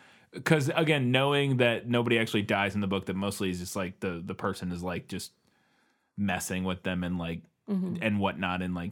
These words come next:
Speaker 1: exacting revenge. Um, I thought this felt like something that could have been in the book.
Speaker 2: It is not.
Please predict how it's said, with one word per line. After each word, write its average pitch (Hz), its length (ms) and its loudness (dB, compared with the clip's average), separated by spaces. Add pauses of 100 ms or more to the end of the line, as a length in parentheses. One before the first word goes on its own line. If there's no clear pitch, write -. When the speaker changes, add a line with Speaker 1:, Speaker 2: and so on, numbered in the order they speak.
(120)
Speaker 1:
exacting 113 580 0
revenge. 95 480 -2 (160)
Um, 87 320 -2 (400)
I 113 80 2
thought 113 300 0
this 110 180 0
felt 95 200 0
like 90 140 -4
something 90 300 -6
that 73 100 -8
could - 140 -6
have 73 80 -8
been 60 80 -10
in 69 120 -10
the 67 60 -12
book. - 300 -16 (880)
Speaker 2:
It 220 140 4
is 285 180 2
not. - 420 2